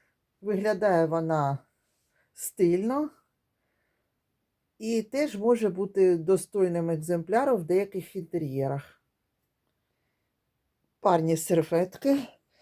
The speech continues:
невеличкі, більш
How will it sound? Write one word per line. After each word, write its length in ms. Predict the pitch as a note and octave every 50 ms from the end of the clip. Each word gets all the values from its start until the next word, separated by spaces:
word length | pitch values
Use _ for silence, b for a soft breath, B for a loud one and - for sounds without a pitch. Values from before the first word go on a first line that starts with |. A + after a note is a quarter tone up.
| _ _ _
невеличкі, 960 | G3+ G3+ G3+ F#3 F3 F3+ E3 D#3 D#3+ D#3 D3+ - - - - A3+ A3+ B3 B3+ - - _ _ _ _ _ _ _ _ _ _ _ _ _ _ _ _ _ _ _ _ _ _ _ _ _ _ _ _ _ _ _ _ _ _ _ _ _ _ _ _ _ _ _ _ _ _ _ _ _ _ _ _ _ _ _ _ _ _ _ _ _ _ _ _ _ _ _
більш 800 | C#4 G#3+ F#3 E3+ E3+ F3 E3+ G3+ G#3 E3+ D3+ - - - -